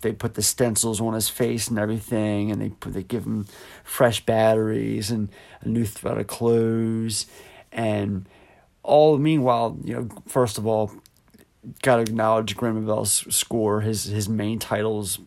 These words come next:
um, song that's playing through this. It's,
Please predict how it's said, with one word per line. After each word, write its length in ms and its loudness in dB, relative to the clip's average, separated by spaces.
um, 420 -8
song 420 0
that's 180 -6
playing 320 -4
through 180 -6
this. 360 -4
It's, 380 -4